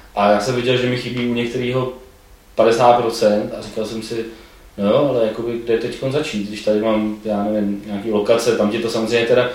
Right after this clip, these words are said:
ona ta hra tě jako napovídá v tom,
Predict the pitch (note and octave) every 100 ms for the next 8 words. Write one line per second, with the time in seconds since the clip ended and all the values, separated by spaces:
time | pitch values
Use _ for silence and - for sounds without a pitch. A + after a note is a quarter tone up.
0 | - - A#2+ E3 D3+ C#3 C#3+ D3+ C#3 E3
1 | - B2 A#2+ D3+ C#3 B2 G#2+ G2+ - -
2 | A2+ A2+